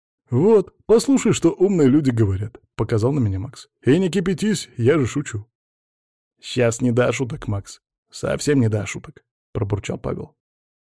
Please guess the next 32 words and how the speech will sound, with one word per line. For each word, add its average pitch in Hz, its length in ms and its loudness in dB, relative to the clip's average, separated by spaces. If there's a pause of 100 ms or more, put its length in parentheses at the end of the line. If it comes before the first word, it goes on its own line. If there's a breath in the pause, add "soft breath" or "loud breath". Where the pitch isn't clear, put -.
(340)
«Появимся 131 680 4
на 131 140 2
месте, 131 340 -2
ты 113 180 -4
поймёшь, 135 560 0
о 113 100 0
чём 104 200 -4
я». 131 240 -12 (1400)
Никто 113 460 0
не 190 140 0
спорил 117 340 0
с - 100 -10
Павлом. 107 500 -2 (920)
У - 40 -4
Макса 107 340 -2
я 113 120 2
заметил 113 400 0
одну 107 280 -2
особенность, 113 720 -6 (400)
да 113 140 -2
к 117 60 -14
тому 220 220 2
же 180 120 2
Даня 120 320 0
подтвердил. 107 760 -4 (720)
Ковалёв 196 420 -2 (100)
иногда 147 500 -4
в 160 80 -6
напряжённых 143 540 -4
ситуациях 185 540 -4
начинал 151 420 -4
отпускать - 540 -8